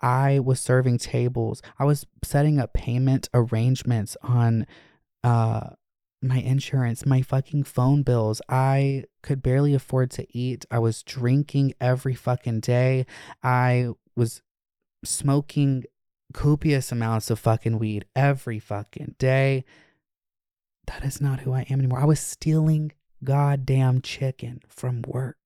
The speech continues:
I was going on heists. I was going on fucking heists, okay? That is not me anymore.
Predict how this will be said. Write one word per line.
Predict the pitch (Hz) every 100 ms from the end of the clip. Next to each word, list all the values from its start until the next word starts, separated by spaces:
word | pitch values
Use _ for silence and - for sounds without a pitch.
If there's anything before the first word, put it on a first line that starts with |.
| _ _ _ _ _ _ _ _ _ _ _ _ _ _ - -
I | 185
was | 185
going | - 170 175 151
on | 139 -
heists. | 151 170 139 - - - - - -
I | -
was | -
going | 214
on | 202 165
fucking | 196 170 - 147
heists, | - 151 165 156 113 - - - - _ _ 151
okay? | 165 175 175 175 - - _ _ _ _ _ _ _ _ _ _ _ -
That | 147
is | 160 -
not | 147 135
me | 156 151 135
anymore. | 135 131 120 120